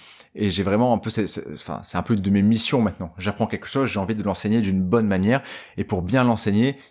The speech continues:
il faut déjà se visualiser en train de le répéter à des proches. Donc c'était ma recommandation du jour, c'était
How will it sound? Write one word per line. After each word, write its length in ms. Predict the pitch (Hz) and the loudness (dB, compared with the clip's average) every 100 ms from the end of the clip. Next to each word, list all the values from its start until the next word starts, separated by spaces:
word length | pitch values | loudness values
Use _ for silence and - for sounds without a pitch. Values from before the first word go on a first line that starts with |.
| - | -14
il 60 | |
faut 140 | - 101 | -6 -2
déjà 440 | 110 104 123 120 | 0 2 2 0
se 160 | - 101 | -6 -6
visualiser 580 | 87 98 101 95 95 120 | -4 -2 0 0 0 0
en 120 | 98 | -2
train 200 | - 120 | -2 -2
de 100 | 101 | 0
le 420 | 87 90 - 98 | -2 -4 -2 -2
répéter 480 | 101 101 113 131 123 | -2 -2 0 0 0
à 100 | 117 | 2
des 80 | 110 | 2
proches. 320 | 87 87 - - - - - | 2 0 -2 -12 -18 -20 -10
Donc 220 | 104 139 | -2 0
c'était 460 | - 165 156 160 143 | 2 2 2 0 0
ma 180 | 135 107 | 2 2
recommandation 600 | 127 165 147 139 131 - | 2 2 2 2 2 0
du 140 | 120 | -2
jour, 200 | 107 135 | -2 -4
c'était 300 | 135 - 98 | -4 -4 -6